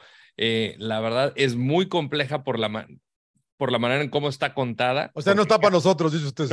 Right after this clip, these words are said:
Speaker 2: señor
Speaker 1: no, no, no,
Speaker 2: Landeros.
Speaker 1: está muy,
Speaker 2: <laughs>
Speaker 1: muy, muy compleja de explicar porque la película te la cuentan por cada perspectiva, por cada persona. Entonces conoces un poquito más del background y, este, y va avanzando, la va,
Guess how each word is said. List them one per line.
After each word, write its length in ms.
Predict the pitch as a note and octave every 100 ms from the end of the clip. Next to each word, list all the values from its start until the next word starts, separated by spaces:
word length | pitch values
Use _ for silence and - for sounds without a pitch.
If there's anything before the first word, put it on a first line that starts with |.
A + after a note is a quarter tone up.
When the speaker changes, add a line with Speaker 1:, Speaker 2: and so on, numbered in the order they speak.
| G#3
Speaker 2:
señor 60 |
Speaker 1:
no, 100 | A#3
no, 120 | A#3 A#3
no, 100 | A3+
Speaker 2:
Landeros. 140 | C#3 C#3
Speaker 1:
está 160 | D#3+ F#3+
muy, 160 | A#3
Speaker 2:
<laughs> 100 | G3
Speaker 1:
muy, 180 | F3 G#3+
muy 220 | F#3+ G3+
compleja 400 | G#3 G3 G#3 A3+
de 80 | G3+
explicar 480 | D3+ D#3 C3+ E3 E3+
porque 240 | F#3 D3+
la 160 | C3 A2+
película 520 | C3 D3 D3 E3+ D3
te 80 | B2
la 160 | A2+
cuentan 520 | - C#3 C3+ D3 D3 C#3 _ _ _
por 200 | - B2+
cada 260 | - D3+ C#3+
perspectiva, 800 | C3 A2+ - A2 C3 C3 D3+ F3+
por 180 | A2+ G#2+
cada 280 | B2+ B2+ A2+
persona. 500 | G2+ A2 A2 A#2+ F#3 _ _ _ _ _ -
Entonces 360 | A2 B2 A#2+ -
conoces 460 | B2 B2+ B2 A#2
un 120 | B2
poquito 320 | B2 A#2 A2+ A#2+
más 220 | A#2 A2+
del 140 | A2
background 720 | G#2 A#2+ A2+ A#2 A2+ A2 A2
y, 300 | G2 F#2+ F2
este, 580 | F2 - - F#2 F2 E2+ _ _
y 160 | - A2
va 160 | G#2 C3
avanzando, 440 | C#3 B2 A#2+ A#2+
la 100 | G2+
va, 220 | G2+ A2+